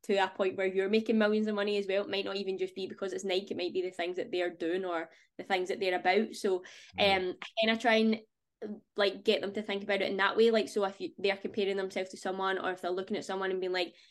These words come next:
Speaker 1: "I want to be at that stage," or, like, or even if I can't do that, be like, "Right, well, where were they beforehand?" Like, they maybe were thinking that as well. So what can you then do to be able to do that or to get to that point as well? So kind of being,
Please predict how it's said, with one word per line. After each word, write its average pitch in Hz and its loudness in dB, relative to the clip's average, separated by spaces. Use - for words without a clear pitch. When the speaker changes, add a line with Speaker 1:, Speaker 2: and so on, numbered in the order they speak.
Speaker 1:
"I 196 4
want 190 2
to 190 -2
be 190 0
at - -6
that 165 0
stage," 226 4
or, 185 4
like, 180 0
or 202 2
even 214 2
if 202 -4
I 202 -2
can't 214 0
do 247 6
that, 262 6
be 202 6
like, 190 2
"Right, 196 2
well, 190 4
where 208 6
were 214 4
they 185 4
beforehand?" 214 0
Like, 185 0
they 185 4
maybe 220 6
were 220 4
thinking 208 -4
that 196 0
as 185 -6
well. 190 2
So 190 2
what 202 2
can 208 -4
you 196 2
then 190 2
do 190 4
to 185 0
be 190 4
able 226 0
to 233 0
do 190 -2
that 175 2
or 185 -6
to - -8
get 185 -2
to 190 -2
that 185 0
point 190 -4
as 190 -6
well? 190 2
So 202 -6
kind 208 -2
of 220 2
being, 220 0